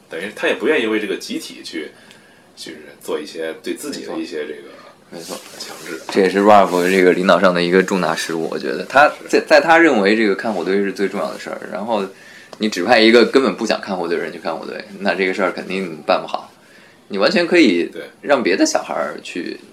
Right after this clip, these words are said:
Speaker 2: 因为看火堆多，多无聊啊，是吧？
Speaker 1: 对。
Speaker 2: 也不符合小孩的天性，那小孩儿他们就是，就是想玩儿，到处跑。
Speaker 1: 而且我觉得可能他还有一个原因，是因为孩子啊，他还是刚才你说的，他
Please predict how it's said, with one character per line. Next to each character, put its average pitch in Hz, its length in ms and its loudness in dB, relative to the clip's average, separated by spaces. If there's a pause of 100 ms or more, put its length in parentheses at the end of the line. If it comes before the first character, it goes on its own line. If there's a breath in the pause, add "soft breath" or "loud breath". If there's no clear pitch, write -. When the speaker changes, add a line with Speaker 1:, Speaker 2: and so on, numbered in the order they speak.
Speaker 2:
因 - 100 -6
为 370 80 -2
看 - 180 -2
火 117 100 2
堆 110 100 2
多， 117 200 2
多 107 140 0
无 90 120 -2
聊 76 140 0
啊， 85 220 -6
是 104 60 -4
吧？ 90 240 -2 (200 loud breath)
Speaker 1:
对。 - 140 -18
Speaker 2:
也 98 120 2
不 113 160 0
符 90 160 -6
合 98 100 2
小 95 140 0
孩 85 80 2
的 92 240 2
天 98 200 -4
性， 98 220 -8
那 104 60 -2
小 85 180 -2
孩 90 60 2
儿 107 340 6
他 104 80 -2
们 104 180 -4
就 104 160 0
是， 95 80 -2
就 107 140 2
是 92 60 0
想 80 280 -6
玩 69 140 0
儿， 87 120 0
到 92 140 -2
处 87 80 -4
跑。 - 300 -10 (500 loud breath)
Speaker 1:
而 101 60 -8
且 123 80 -6
我 98 100 -6
觉 85 140 -8
得 113 100 -8
可 - 180 -14
能 95 300 -14
他 - 140 -18 (100)
还 107 140 -12
有 107 80 -8
一 - 40 -8
个 92 60 -10
原 82 160 -12
因， 104 100 -14
是 95 140 -18
因 107 140 -14
为 104 60 -12
孩 - 280 -14
子 110 140 -12
啊， 78 220 -10
他 - 100 -20
还 - 240 -20
是 104 100 -20
刚 92 160 -16
才 90 80 -18
你 - 60 -20
说 80 240 -18
的， 76 80 -20
他 - 100 -20